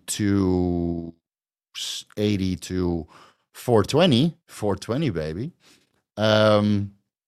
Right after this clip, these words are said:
yeah, so I, I think if you slowly build up your H C G dosages, maybe you end up at a thousand I U S H C G three times a week. I think you can get at least six hundred out of it. I'm at eight hundred twenty right now.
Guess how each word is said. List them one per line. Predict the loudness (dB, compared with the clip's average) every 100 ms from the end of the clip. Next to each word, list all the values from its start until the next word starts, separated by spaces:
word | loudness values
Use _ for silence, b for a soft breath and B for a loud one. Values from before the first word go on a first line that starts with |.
| _
yeah, | 2 2
so | 0 -4
I, | -4 -6
I | -6
think | -2 -4 -4 -14 -20 b b b -4
if | 0
you | 0
slowly | 0 0 0
build | -2 -2
up | -2 -6
your | -6
H | -6
C | -6
G | -6 -2
dosages, | 0 0 -2 -6 -6
maybe | -6 -6
you |
end | -6 -6
up | -4
at | -6
a | -4
thousand | -4 -4 -6
I | -4
U | -4
S | -4 -6
H | -10
C | -10
G | -8 -8
three | -8 -8
times | -8 -10 -6
a |
week. | -2 -2 -2 -8 B B B B
I | 2 2
think | 2 -2
you | -4
can | -6 -2
get | -2
at | -2
least | -4 -4 -4
six | -6 -4
hundred | -6 -2
out | 0 0
of | 0
it. | -2 -4 -20 _
I'm | -4 -4
at | -4 -6
eight | -6
hundred | -4 -6 -6
twenty | -6 -4 -4
right | -4 -8
now. | -12 -14